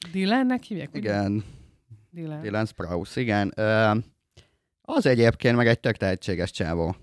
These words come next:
Speaker 1: Igen.
Speaker 2: Ő nagyon tehetséges, hát én rajta nőttem fel kb. az Ekis Kodin.
Speaker 1: Igen, meg ott volt, ugye, azt hiszem a legutolsó filmje talán ez a Gyönyörű sorscsapás
Speaker 2: Igen.
Speaker 1: volt most
Speaker 2: Igen.
Speaker 1: a mozikban nemrég.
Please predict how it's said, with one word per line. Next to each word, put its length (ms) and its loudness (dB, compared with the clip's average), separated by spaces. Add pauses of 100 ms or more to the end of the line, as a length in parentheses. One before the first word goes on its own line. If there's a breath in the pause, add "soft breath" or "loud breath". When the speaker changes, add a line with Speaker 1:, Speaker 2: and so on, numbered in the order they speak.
(160)
Speaker 1:
Igen. 340 -10
Speaker 2:
Ő 40 -10
nagyon 280 -4
tehetséges, 640 -6
hát 220 -6
én 160 -2
rajta 300 -2
nőttem 380 -4
fel 320 -12
kb. 320 -10
az 220 -6
Ekis 300 -12
Kodin. 420 -12 (140)
Speaker 1:
Igen, 340 -12
meg 240 -2
ott 200 -4
volt, 360 -8
ugye, 240 -10 (580 loud breath)
azt 140 0
hiszem 180 0
a 40 2
legutolsó 600 0
filmje 840 0
talán 380 -2
ez 180 -2
a 360 0
Gyönyörű 380 0
sorscsapás 600 -6
Speaker 2:
Igen. 200 -6 (120)
Speaker 1:
volt 320 -8
most 140 -8
Speaker 2:
Igen. 120 -6
Speaker 1:
a 60 -6
mozikban 420 -8
nemrég. 640 -2